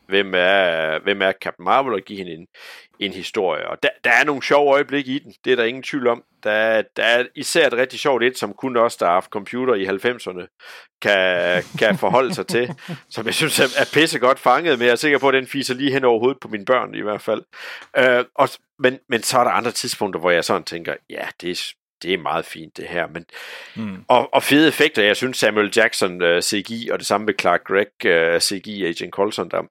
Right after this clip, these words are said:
Speaker 1: øh, C G I, der, det, det virker også fint. Jeg tror på, at det er en ung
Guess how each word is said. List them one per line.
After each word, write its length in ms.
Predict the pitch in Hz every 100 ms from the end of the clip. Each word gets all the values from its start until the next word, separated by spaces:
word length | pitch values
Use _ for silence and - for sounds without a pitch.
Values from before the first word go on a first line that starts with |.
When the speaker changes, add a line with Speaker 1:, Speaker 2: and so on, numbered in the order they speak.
| -
Speaker 1:
øh, 200 | 92 95
C 480 | - - - - 87
G 40 |
I, 140 | 101 101
der, 100 | 82
det, 280 | 78 107 -
det 120 | 117
virker 220 | 131 117
også 140 | 107 -
fint. 220 | 131 101
Jeg 120 | 104
tror 240 | - 135 107
på, 180 | 123 117
at 260 | - 92
det 180 | 98 92
er 40 | 90
en 80 |
ung 220 | - 113